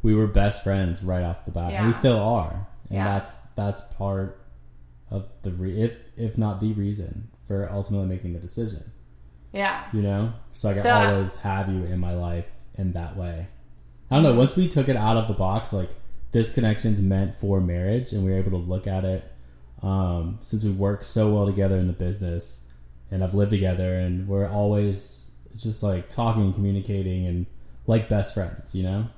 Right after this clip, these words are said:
Speaker 2: Mm-hmm.
Speaker 1: It just made a lot of sense.
Speaker 2: Yeah. Because, just to finish my thought, like, when we got engaged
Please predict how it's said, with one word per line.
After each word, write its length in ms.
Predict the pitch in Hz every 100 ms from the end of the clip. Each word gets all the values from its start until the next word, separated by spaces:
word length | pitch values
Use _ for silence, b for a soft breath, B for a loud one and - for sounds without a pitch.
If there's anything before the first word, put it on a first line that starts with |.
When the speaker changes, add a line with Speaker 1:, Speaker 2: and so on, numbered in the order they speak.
| - - - 196
Speaker 2:
Mm-hmm. 400 | 202 190 185 117
Speaker 1:
It 100 | 117
just 160 | 120
made 160 | 110 110
a 80 | 101
lot 160 | 92
of 60 | 87
sense. 440 | - 95 - - - - - -
Speaker 2:
Yeah. 320 | 196 190 - - - - - - - - - - -
Because, 460 | 208 214 202 196 - - - - - - - - - -
just 200 | 196 190
to 100 | 208
finish 340 | 202 185 185
my 160 | 190 185
thought, 200 | 185 160
like, 140 | 202 196
when 180 | 220 226
we 120 | 226
got 260 | 214 196 190
engaged 880 | 185 196 196 175 170 165 - -